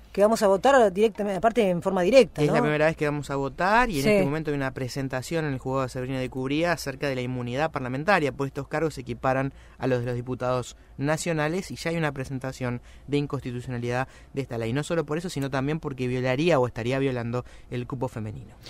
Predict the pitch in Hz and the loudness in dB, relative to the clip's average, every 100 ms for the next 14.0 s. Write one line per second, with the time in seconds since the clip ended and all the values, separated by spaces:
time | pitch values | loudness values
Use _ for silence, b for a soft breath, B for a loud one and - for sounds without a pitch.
0 | B - 262 311 359 403 330 339 294 269 | B -2 2 4 6 6 8 10 10 6
1 | 202 254 247 214 240 233 196 226 226 247 | 4 4 4 2 0 0 4 6 6 6
2 | 294 247 226 254 240 214 202 202 226 226 | 6 4 2 4 6 4 2 2 4 4
3 | 214 196 180 - 202 220 208 180 196 202 | 4 2 0 0 2 2 2 0 0 0
4 | 180 - 190 b b - 202 196 185 208 | 0 2 2 b b -4 0 0 0 4
5 | 208 196 196 214 202 196 196 226 202 185 | 4 6 6 6 6 4 2 2 2 2
6 | 226 B B B - 208 202 202 254 277 | 0 B B B 4 6 10 8 8 6
7 | 254 226 226 262 269 226 208 196 196 185 | 6 4 4 6 6 6 4 2 0 -2
8 | 196 208 214 269 - 233 196 180 165 185 | -2 0 2 0 4 6 6 6 2 2
9 | 185 180 180 175 185 - 214 240 196 156 | 2 2 0 2 2 2 4 6 6 4
10 | 160 B 127 143 196 220 269 240 220 233 | -8 B -14 -6 4 8 8 8 6 4
11 | 277 269 214 190 185 180 175 175 180 - | 4 4 4 4 6 4 2 0 2 8
12 | 240 226 - 160 139 156 156 170 180 180 | 10 10 6 -2 0 -2 -2 -2 0 0
13 | - 170 - 175 170 170 165 160 160 | 0 -2 -2 -6 -4 -2 -2 0 -2